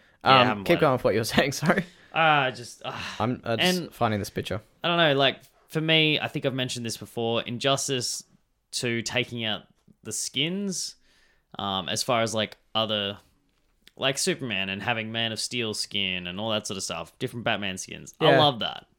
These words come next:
Speaker 1: I just <coughs>
Speaker 2: I don't know, but you
Speaker 1: Excuse
Speaker 2: haven't
Speaker 1: me.
Speaker 2: played it enough,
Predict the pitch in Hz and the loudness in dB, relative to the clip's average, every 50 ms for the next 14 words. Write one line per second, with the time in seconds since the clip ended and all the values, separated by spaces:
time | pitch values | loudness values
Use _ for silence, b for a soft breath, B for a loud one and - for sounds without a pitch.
0 | _ _ _ _ _ _ - 165 160 175 185 - - b b b b b b b | _ _ _ _ _ _ 0 0 0 0 0 -2 -4 b b b b b b b
1 | b b _ _ - - - - - 320 - - - - - 180 - B B B | b b _ _ 0 0 0 2 2 0 0 -2 -2 -4 -6 -6 -8 B B B
2 | B B B - - 170 190 196 165 160 170 160 143 - 151 143 139 147 160 180 | B B B 6 8 8 10 10 10 10 10 10 8 8 8 6 6 6 6 6
3 | 190 202 226 214 202 202 170 143 - 139 123 123 127 131 120 110 113 110 107 107 | 6 6 4 6 4 2 2 2 2 2 4 4 4 2 0 0 0 0 2 2
4 | 110 107 - - | 0 -2 -4 -10